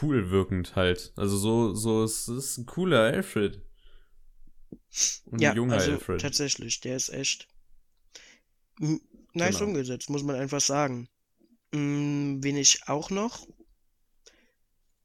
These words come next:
Speaker 2: Also, ich finde, man muss über Jesse Eisenberg reden, wenn man über Batman
Speaker 1: Dann,
Speaker 2: wie
Speaker 1: dann machen wir
Speaker 2: Superman
Speaker 1: das,
Speaker 2: spricht.
Speaker 1: während wir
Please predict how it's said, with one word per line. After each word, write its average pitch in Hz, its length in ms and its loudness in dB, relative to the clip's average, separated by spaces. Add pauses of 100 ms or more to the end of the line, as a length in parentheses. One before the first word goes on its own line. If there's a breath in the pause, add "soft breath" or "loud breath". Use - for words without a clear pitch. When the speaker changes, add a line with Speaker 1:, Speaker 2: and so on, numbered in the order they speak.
(120)
Speaker 2:
Also, 147 360 2 (560)
ich - 120 0
finde, 156 200 -2
man 151 80 2
muss 165 160 2
über 151 200 0
Jesse 147 360 4
Eisenberg 131 580 -2
reden, 117 320 -4 (140)
wenn 127 120 -6
man 120 140 -4
über 120 200 -6
Batman 127 340 4
Speaker 1:
Dann, 120 40 0
Speaker 2:
wie 127 40 0
Speaker 1:
dann 123 120 6
machen 135 220 4
wir 117 80 4
Speaker 2:
Superman - 0 -
Speaker 1:
das, 127 160 6
Speaker 2:
spricht. 120 120 0
Speaker 1:
während 120 220 2
wir 120 80 0